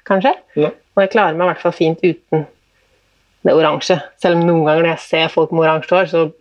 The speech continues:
Speaker 1: synes jeg det er dritfint.
Speaker 2: Mm.
Speaker 1: Men, eh, det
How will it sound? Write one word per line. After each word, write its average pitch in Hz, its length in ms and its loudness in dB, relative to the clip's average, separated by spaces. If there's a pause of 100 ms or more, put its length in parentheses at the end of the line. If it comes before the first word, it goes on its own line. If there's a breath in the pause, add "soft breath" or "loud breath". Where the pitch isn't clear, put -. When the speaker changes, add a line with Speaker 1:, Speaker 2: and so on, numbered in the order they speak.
(580)
Speaker 1:
synes - 380 -4
jeg - 0 -
det 175 160 2
er 151 100 -2
dritfint. 160 480 -4 (220)
Speaker 2:
Mm. 131 140 0 (840)
Speaker 1:
Men, 170 260 0
eh, 170 380 -2 (340)
det 185 80 2